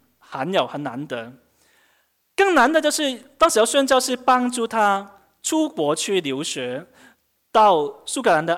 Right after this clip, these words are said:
爱丁堡大学去进修神学，跟很多未来的神学家、教会领袖一起去进修。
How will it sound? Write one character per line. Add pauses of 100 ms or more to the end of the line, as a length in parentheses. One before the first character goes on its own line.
爱
丁 (280)
堡
大
学 (320)
去
进
修
神
学， (800)
跟
很
多
未
来
的
神
学
家、
教
会
领
袖
一
起
去
进
修。